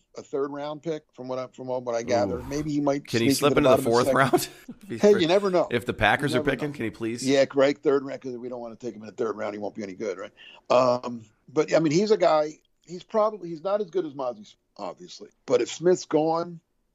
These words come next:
Speaker 1: in the second before they pick, and they don't, you know, they go some, they, they go a different direction in the second, I, I wouldn't mind a Zach Pickens in the third or fourth round. Like I said, has the size.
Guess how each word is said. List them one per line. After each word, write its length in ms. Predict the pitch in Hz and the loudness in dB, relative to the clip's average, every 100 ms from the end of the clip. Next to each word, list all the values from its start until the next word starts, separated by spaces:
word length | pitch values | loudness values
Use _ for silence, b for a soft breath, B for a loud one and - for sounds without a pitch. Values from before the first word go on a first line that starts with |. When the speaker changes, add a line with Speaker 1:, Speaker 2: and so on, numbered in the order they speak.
| _ | _
Speaker 1:
in 80 | 143 | -10
the 80 | 147 | -6
second 360 | - 160 160 120 | -2 -4 -4 -12
before 240 | 117 147 | -6 0
they 120 | 139 143 | 0 0
pick, 260 | 151 143 | -2 -2
and 80 | 131 | -6
they 80 | 131 | -8
don't, 220 | 131 123 _ | -8 -12 _
you 100 | 131 | -10
know, 160 | 117 113 | -8 -8
they 100 | 117 | -8
go 220 | 123 123 | -4 -4
some, 240 | 117 127 107 | -4 -6 -4
they, 120 | 113 | -2
they 160 | 117 123 | 0 2
go 140 | 120 | 0
a 20 | |
different 280 | 117 120 120 | 0 -4 -6
direction 360 | 113 123 120 120 | -2 -2 -2 -10
in 60 | |
the 60 | 107 | -8
second, 380 | - 120 - - b b b b b b _ - | -2 -2 -2 -12 b b b b b b _ 2
I, 220 | 156 185 - | 4 2 2
I 100 | 156 | 2
wouldn't 300 | 170 196 190 | 4 2 0
mind 260 | 170 170 151 | -2 -2 -2
a 60 | |
Zach 280 | 113 107 - | -2 -4 -4
Pickens 520 | 123 107 95 85 - - _ _ _ _ 120 | -10 -10 -14 -16 -20 -20 _ _ _ _ -12
in 100 | 110 | -10
the 80 | 101 | -6
third 300 | 123 104 98 | -2 0 -2
or 60 | |
fourth 280 | - 104 90 | -6 -8 -8
round. 280 | 104 87 - _ _ _ - | -10 -14 -18 _ _ _ -6
Like 120 | 123 | -4
I 40 | |
said, 160 | 123 101 | -2 2
has 200 | 123 135 | 4 4
the 60 | 151 | 0
size. 520 | - 143 131 135 | 4 4 4 0